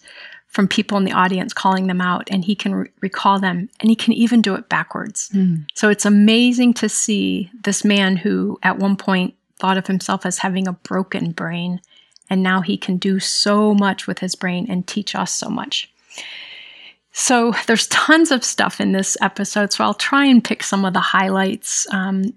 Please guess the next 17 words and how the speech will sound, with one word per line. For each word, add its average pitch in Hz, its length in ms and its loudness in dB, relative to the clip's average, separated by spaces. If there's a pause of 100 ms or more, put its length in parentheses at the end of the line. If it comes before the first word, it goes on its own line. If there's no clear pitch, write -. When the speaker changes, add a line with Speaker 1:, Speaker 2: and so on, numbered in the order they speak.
Speaker 1:
it 220 80 2
was 208 320 0
almost 233 300 2
a 196 80 0
two-hour 185 520 0
episode, 185 640 -2 (380)
and 185 460 0
he 196 160 -2
focuses 196 500 -4
on 185 220 0
his 190 300 -2
new 190 140 2
book, - 460 -2
which 190 240 -4
is 185 100 -4
called - 380 -6
Limitless. 208 800 2